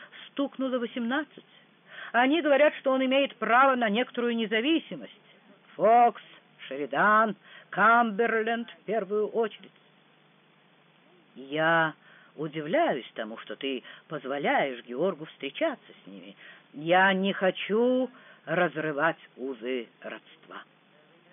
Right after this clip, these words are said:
На лице Глочестера появилось удивлённое выражение. Он помнил,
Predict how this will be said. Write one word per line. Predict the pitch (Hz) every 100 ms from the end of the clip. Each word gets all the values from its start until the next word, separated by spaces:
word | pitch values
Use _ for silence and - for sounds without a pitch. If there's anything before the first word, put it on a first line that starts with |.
| - - - 226
На | 262
лице | 277 - 302
Глочестера | 254 294 370 359 311 - 320 302
появилось | 277 277 302 302 -
удивлённое | 285 262 247 226 233 220 220 214
выражение. | 214 220 202 220 214 208 208 _ - - -
Он | 320 392 370
помнил, | 349 330 302 285 294